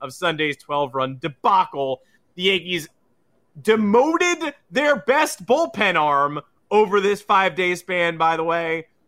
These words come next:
and potentially their second or third best bullpen arm is also at triple A. Learning how to be a starter. Somehow Domingo Germán isn't even the biggest problem with the big league rotation or even in the top ten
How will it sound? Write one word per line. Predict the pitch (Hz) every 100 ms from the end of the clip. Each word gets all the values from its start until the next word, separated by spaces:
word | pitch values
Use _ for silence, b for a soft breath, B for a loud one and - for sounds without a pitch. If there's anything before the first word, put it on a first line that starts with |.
| _ _
and | 214 220 208 -
potentially | 226 208 277 277 262
their | 208 208
second | - 247 247
or | 190
third | 180 254 262 202
best | 214 185
bullpen | 175 175 180
arm | 165 156
is | 131 _
also | 226 233 220
at | 165 156
triple | 160 135 135
A. | 131 127 - _ _
Learning | 190 269 285
how | 220 196
to |
be | 139 143
a |
starter. | 135 151 147 147 151
Somehow | 269 254 233
Domingo | 160 190 196 147
Germán | 156 147 302 320 269 226 214 b b
isn't | 302 294 294
even | 269 247
the | 175
biggest | - 349 320 -
problem | 285 277 240
with | 208
the |
big | 190 196 180
league | 175 147
rotation | 165 156 160 151 170 156 - _ _ _
or | - 226 226 214 208 - _ _ _ _ _ _ _
even | 226 262 277
in | 277
the |
top | 226 240 233 -
ten | - 294 302 285